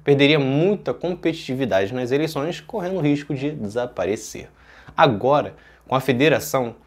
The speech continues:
o partido que fizer parte de uma tem mais chances de alcançar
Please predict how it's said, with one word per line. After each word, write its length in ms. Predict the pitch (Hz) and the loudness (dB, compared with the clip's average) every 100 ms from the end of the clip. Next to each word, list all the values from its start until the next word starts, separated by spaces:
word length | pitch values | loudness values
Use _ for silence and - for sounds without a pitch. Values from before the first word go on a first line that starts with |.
| _ _ | _ _
o 120 | - | -6
partido 360 | - 143 - 208 | -2 -2 0 -2
que 140 | 202 | -2
fizer 340 | 185 160 185 - _ | -8 -4 -4 -6 _
parte 400 | 160 170 156 - | -2 -2 -4 -10
de 180 | 90 117 | -6 -2
uma 360 | 127 165 92 78 _ | 0 0 -4 -10 _
tem 160 | - 175 | -4 0
mais 300 | 180 202 269 | 2 2 -2
chances 500 | - - 160 214 131 | -2 0 2 2 0
de 80 | 113 | -2
alcançar 800 | 101 - 175 156 - 113 - | -4 -4 -6 -4 2 2 2